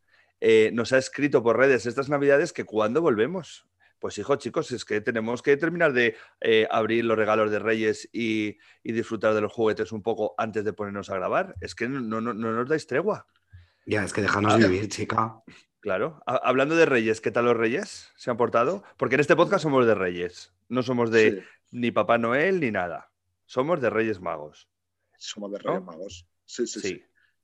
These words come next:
Speaker 1: Lo más monárquicos que somos son de Reyes Magos.
Speaker 3: <laughs> El zorro.
Speaker 2: Exacto.
Speaker 3: <laughs> Sí.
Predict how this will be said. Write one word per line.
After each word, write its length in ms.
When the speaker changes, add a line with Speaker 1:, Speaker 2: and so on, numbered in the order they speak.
Speaker 1:
Lo 160
más 180
monárquicos 580
que 100
somos 420
son 440
de 80
Reyes 300
Magos. 420
Speaker 3:
<laughs> 240
El 160
zorro. 160
Speaker 2:
Exacto. 500
Speaker 3:
<laughs> 140
Sí. 160